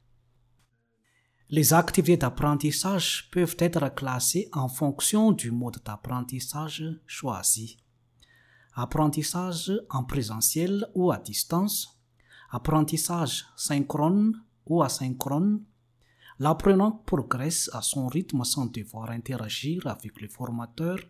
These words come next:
ou les autres apprenants à heure fixe. Apprentissage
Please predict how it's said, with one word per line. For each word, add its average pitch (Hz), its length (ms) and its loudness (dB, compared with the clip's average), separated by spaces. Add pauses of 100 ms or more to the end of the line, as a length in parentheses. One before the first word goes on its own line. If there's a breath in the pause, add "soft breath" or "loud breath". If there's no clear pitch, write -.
(400 soft breath)
ou 185 80 4
les 170 240 8
autres 113 480 -6
apprenants 131 800 -4
à - 160 -10
heure 107 180 -8
fixe. - 560 -2 (960 soft breath)
Apprentissage 170 920 2